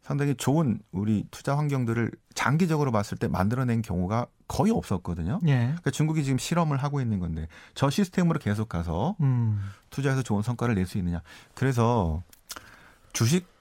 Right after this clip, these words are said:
Speaker 1: 같은 단기 투자는
Speaker 2: 음.
Speaker 1: 그런 걸 고민을 잘 안 합니다.
Speaker 2: 안 하죠.
Speaker 1: 왜냐하면 내가 오늘 들어가서 내일 나올 거거든. 돈 벌어서. <laughs> 난 그거 상관없어.
Speaker 2: 예.
Speaker 1: 근데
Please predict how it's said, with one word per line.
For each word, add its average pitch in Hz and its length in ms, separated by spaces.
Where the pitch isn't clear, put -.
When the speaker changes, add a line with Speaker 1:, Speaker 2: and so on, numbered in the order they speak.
Speaker 1:
같은 156 600
단기 165 260
투자는 117 580
Speaker 2:
음. 131 320
Speaker 1:
그런 139 240
걸 139 100
고민을 117 340
잘 113 160
안 98 120
합니다. 95 360
Speaker 2:
안 123 140
하죠. 110 320
Speaker 1:
왜냐하면 104 380
내가 90 220
오늘 117 240
들어가서 95 340
내일 92 180
나올 82 200
거거든. 78 400
돈 113 140
벌어서. 90 340
<laughs> - 1120
난 143 120
그거 165 100
상관없어. 127 640
Speaker 2:
예. 139 360
Speaker 1:
근데 123 340